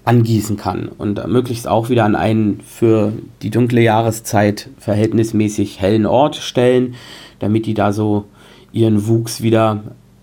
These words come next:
angemessen beginnen können, damit man im Frühjahr auch wieder eine schöne Blüte hat. Ähm,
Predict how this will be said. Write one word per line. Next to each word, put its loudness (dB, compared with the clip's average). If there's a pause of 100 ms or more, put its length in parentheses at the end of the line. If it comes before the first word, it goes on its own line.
(140)
angemessen 0
beginnen 2
können, 0
damit 0
man 0
im -4
Frühjahr 0
auch -4
wieder -4
eine 0
schöne -2 (360)
Blüte 0
hat. -18 (560)
Ähm, 2